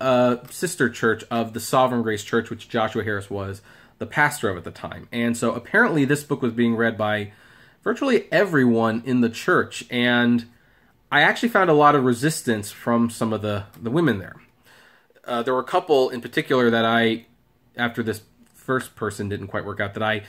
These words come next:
did want to explore the possibility of a relationship with, and, um, that didn't happen. And it didn't happen not because we didn't get along. We clearly got along.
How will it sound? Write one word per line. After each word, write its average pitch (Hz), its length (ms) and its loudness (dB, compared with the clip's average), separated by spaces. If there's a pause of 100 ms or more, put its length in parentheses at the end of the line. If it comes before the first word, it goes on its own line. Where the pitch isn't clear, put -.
(280)
did 151 240 2
want 135 220 2
to 127 100 -2
explore 117 380 -2
the 107 60 -6
possibility 104 680 -4
of 98 140 -10
a - 20 -6
relationship 117 600 -2
with, - 320 -16
and, 110 420 -4
um, 104 520 -4
that 107 340 -4 (520)
didn't 95 200 -8
happen. 127 400 -2 (760)
And 135 120 0
it 139 60 2
didn't 180 160 2
happen 156 280 0 (160)
not 139 460 -2
because 127 340 0
we 123 60 0
didn't 120 160 0
get 104 100 -6
along. 139 600 4
We 120 100 -4
clearly 165 360 2
got 107 160 0
along. 104 500 0